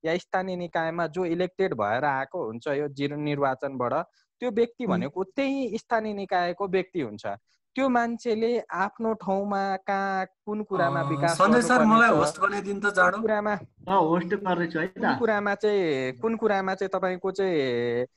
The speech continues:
Speaker 1: आवश्यकता छ, सडकमा, शिक्षामा, स्वास्थ्यमा, तपाईँको कहाँ चाहिँ
Speaker 2: उम्।
Speaker 1: कुन बाटो चाहिँ बिग्रेछ भनेर चाहिँ तपाईँले सजिलो किसिमले थाहा भएको हुन्छ। उन-,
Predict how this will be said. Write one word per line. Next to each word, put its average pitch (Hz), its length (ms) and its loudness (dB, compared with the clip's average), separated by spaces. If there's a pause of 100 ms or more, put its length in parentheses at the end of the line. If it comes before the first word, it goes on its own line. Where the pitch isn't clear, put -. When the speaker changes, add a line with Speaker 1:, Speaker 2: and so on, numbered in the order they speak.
(160)
Speaker 1:
आवश्यकता 180 600 -2
छ, - 140 -8
सडकमा, 156 920 0
शिक्षामा, 156 800 -4
स्वास्थ्यमा, 160 1000 -2
तपाईँको 165 640 -6
कहाँ 190 280 0
चाहिँ 190 220 -2
Speaker 2:
उम्। 180 100 -2
Speaker 1:
कुन 180 340 -4
बाटो 156 360 0
चाहिँ 151 200 -6
बिग्रेछ 156 380 -2
भनेर 131 440 -2
चाहिँ 160 200 -6
तपाईँले 214 540 -6
सजिलो 240 460 -2
किसिमले 196 440 -2
थाहा 165 260 2
भएको 120 300 -2
हुन्छ। 135 240 -4 (400)
उन-, 196 160 -6